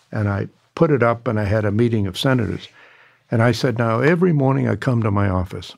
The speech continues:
early, about seven, seven thirty, and, uh, I have on my desk a stack of phone calls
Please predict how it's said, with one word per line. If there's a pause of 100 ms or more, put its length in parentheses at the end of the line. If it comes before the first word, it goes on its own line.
early,
about
seven,
seven
thirty, (760)
and,
uh, (560)
I
have
on
my
desk
a
stack
of
phone
calls